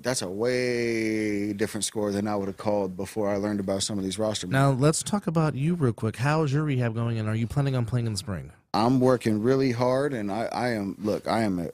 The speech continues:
Speaker 1: I'm a very good qualified backup. I, I have, <laughs> I have a squad of six dogs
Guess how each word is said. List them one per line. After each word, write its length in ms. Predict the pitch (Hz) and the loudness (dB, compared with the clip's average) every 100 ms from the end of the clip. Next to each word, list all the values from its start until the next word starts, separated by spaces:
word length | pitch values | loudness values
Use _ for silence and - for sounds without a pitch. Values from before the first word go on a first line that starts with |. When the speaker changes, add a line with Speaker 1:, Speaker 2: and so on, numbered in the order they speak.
| - | -4
Speaker 1:
I'm 140 | 87 | -4
a 60 | 80 | -4
very 340 | 82 104 110 | 0 2 2
good 220 | 104 101 | 0 -6
qualified 520 | 92 95 92 87 85 85 | -4 -4 -2 -4 -4 -4
backup. 400 | 80 73 67 - _ _ _ _ _ _ _ - | -4 -4 -8 -10 _ _ _ _ _ _ _ -6
I, 300 | - 107 107 | 0 2 2
I 140 | 98 113 | 2 2
have, 320 | 113 107 98 - | 2 0 -2 -6
<laughs> 60 | - | 0
I 140 | 120 | 0
have 340 | 123 120 107 90 - | 2 2 0 -2 -4
a 140 | 101 | -2
squad 420 | - 113 104 101 | -2 0 0 0
of 140 | 95 90 | -2 -4
six 480 | - 131 - - - _ _ _ _ _ _ _ - | -2 -2 -2 -4 -6 _ _ _ _ _ _ _ 4
dogs 600 | 123 120 78 85 - | 6 6 0 -6 -18